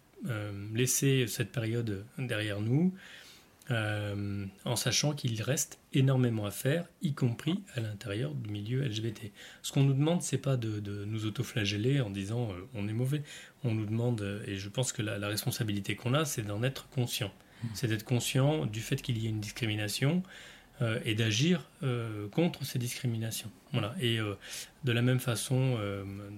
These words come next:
Speaker 1: sur les généralisations, euh, qu'on entend, euh, dans la, dans la société, je pense qu'il est important au niveau, euh, du centre qu'on n'arrive pas, euh, à une généralisation, euh, en disant, euh, « les gays sont ci » ou « les trans sont ça »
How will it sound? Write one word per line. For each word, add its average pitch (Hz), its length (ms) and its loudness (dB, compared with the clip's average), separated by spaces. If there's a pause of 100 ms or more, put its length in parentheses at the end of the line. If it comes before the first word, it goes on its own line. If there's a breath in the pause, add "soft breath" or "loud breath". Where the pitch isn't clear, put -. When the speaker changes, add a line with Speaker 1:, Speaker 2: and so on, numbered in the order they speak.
(220)
Speaker 1:
sur - 220 -6
les 98 100 -2
généralisations, 113 1000 2
euh, - 20 -2
qu'on 101 240 -4
entend, 120 420 0
euh, - 600 -6
dans 104 160 2
la, 95 300 2
dans 95 100 -2
la 98 100 2
société, - 480 2
je 180 80 0
pense - 180 0
qu'il 113 140 -2
est 101 60 0
important 113 600 0 (640 loud breath)
au 139 100 6
niveau, 123 580 4
euh, 92 380 -6
du 101 100 -8
centre 185 380 0
qu'on 107 160 -4
n'arrive 98 340 -6
pas, 143 380 0
euh, 101 40 -4 (160)
à 110 140 -4
une 107 200 -4
généralisation, 104 960 -2 (500 loud breath)
euh, 107 160 -2
en 101 120 -2
disant, 117 540 0
euh, « 95 320 -4
les 117 220 2
gays 117 240 2
sont 101 220 -4
ci » 165 540 0
ou « 127 120 2
les 117 480 0
trans 120 260 -4
sont 95 460 -8
ça » 165 440 0